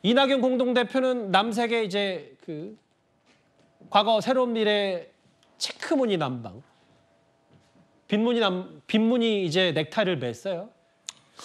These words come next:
상징하는 바가 있습니다. 그러면 그 저 사진, 넥타이 색깔도 따로따로였는데 저렇게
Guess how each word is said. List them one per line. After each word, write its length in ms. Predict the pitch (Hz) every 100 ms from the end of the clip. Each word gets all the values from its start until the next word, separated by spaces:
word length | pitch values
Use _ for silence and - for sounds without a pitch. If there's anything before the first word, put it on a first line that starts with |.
| - - - - -
상징하는 500 | - 262 269 262 262
바가 160 | 262 247
있습니다. 400 | - 202 170 147
그러면 680 | 220 208 180 170 202 92 98 -
그 500 | - 220 226 226 220 175 - _
저 340 | - 240 247
사진, 500 | - 285 233 165 95 - _ _ _
넥타이 420 | - 190 - 269
색깔도 480 | 277 262 254 254 277
따로따로였는데 1040 | - 277 262 262 214 170 139 160 208 92 - _ _ _ _ _ _ -
저렇게 680 | 240 262 269 262 247 165